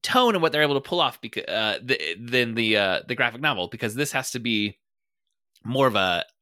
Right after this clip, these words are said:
I think, a, a, a traditionally tight narrative, whereas, like, there's all sorts of jokey tangents that they do on the podcast where, like, for the next five minutes we're just doing riffs on, uh, be it a character's name or, uh, just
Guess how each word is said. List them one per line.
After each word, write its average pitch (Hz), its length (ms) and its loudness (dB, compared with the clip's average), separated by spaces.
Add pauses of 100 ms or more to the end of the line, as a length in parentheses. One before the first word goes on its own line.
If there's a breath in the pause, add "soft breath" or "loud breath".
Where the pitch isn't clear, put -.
(120)
I 110 100 4
think, 110 160 -6
a, 101 80 -2 (120)
a, 95 240 -4
a - 20 0
traditionally 123 640 -2
tight 113 340 0 (260)
narrative, 98 480 -2 (320 loud breath)
whereas, 117 460 2
like, 107 120 0
there's 135 120 -2
all 160 80 2
sorts 143 240 -2
of 120 260 0 (320 soft breath)
jokey 131 280 2
tangents 101 440 -4
that 113 180 0
they 110 100 0
do 113 100 0
on 107 80 -2
the 98 60 -8
podcast 110 420 -4
where, 117 80 -4
like, 95 140 -4
for - 160 -12
the 139 60 -4
next 143 180 -4
five 127 180 0
minutes 113 240 -8
we're 113 60 -8
just 101 160 -4
doing 101 160 -2
riffs 101 400 -4 (400 loud breath)
on, 92 540 0
uh, 85 360 -2 (260)
be 107 140 -2
it 98 60 -2
a 92 60 -4
character's 101 360 -6
name 127 480 2
or, 98 460 -2
uh, 95 180 0
just 95 180 -10